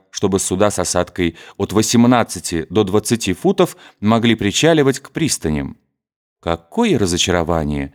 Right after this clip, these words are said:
бормочет Паншина. "Как жаль, что в пути приходится терять столько иллюзий!" "Лучше было бы сидеть дома", быстро вставляет виолончелист, пожимая плечами.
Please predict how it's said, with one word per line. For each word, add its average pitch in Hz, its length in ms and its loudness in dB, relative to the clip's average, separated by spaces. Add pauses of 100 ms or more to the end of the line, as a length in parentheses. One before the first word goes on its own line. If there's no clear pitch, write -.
(120)
бормочет 87 480 -2
Паншина. 85 580 -2 (320)
"Как 196 200 0
жаль, 214 220 2
что - 200 0
в - 80 -6
пути - 220 -2
приходится 165 500 2
терять 175 340 2
столько 170 380 2
иллюзий!" 151 800 0 (800)
"Лучше 135 420 2
было 110 220 4
бы 101 100 2
сидеть 95 420 0
дома", 85 480 2 (140)
быстро 85 460 0
вставляет 87 500 0
виолончелист, 85 800 0 (180)
пожимая 87 540 0
плечами. 76 680 -4